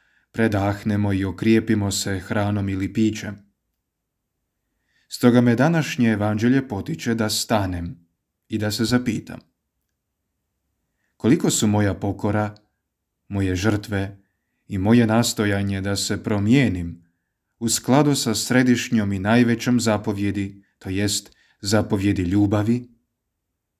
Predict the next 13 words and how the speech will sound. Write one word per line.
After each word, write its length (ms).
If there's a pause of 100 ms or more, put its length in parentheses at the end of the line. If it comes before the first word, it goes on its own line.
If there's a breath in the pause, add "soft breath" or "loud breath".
(1300)
Činim 320
li 140
sve 340
to 280
zaista 600
iskreno? 640 (2000)
Činim 320
li 160
to 180
zaista 580
samo 340
radi 220
Boga? 420